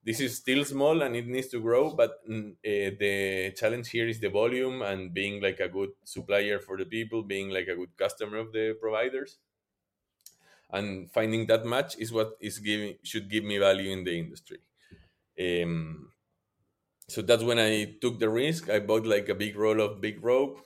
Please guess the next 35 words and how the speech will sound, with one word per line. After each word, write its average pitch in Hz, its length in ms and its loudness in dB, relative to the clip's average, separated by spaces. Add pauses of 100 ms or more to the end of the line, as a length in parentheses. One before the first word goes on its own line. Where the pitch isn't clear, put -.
(120)
and 98 420 -8
it 104 160 -10
went 101 260 -2
good, 139 320 0 (540)
and, 90 640 -4
and 98 180 -2
then 110 480 0
everything 113 420 -2
has 110 160 -6
been, 104 300 -4
like, 95 300 0 (280)
has 104 200 -10
made 101 220 -4
me, 104 120 -4
like, 95 220 0
more 98 180 -4
confident 101 540 -6
on, 101 220 -10
on 92 300 -6
my 92 120 -4
ideas. 110 580 -4 (1120)
And 101 260 -4
basically 110 380 0
it's 107 100 -2
been 107 200 -4
the 101 80 -2
same, 107 260 -4
like, 95 260 -2 (360)
trying 107 260 2
to 107 160 2
offer 107 440 -2 (400)
different 110 480 -2
weights 113 280 2
of 107 140 -6
ropes, 120 320 0